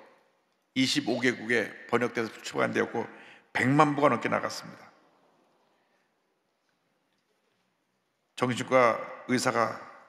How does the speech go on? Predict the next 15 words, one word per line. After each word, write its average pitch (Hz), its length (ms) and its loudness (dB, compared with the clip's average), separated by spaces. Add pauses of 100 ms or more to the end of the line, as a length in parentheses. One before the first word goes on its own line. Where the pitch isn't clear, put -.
(260)
이 127 160 -6
책을 123 280 -4
추천하기도 117 480 -8
했습니다. - 520 -14 (640)
제가 123 160 0
이 117 40 2
책을 135 220 0
읽어보니까 120 560 2 (800)
이분이 120 400 -2 (640)
우울증인데, 110 1600 -2
우울증과 123 480 0
불안장애로 117 460 2
십 208 220 0
년 180 260 2
동안 127 380 0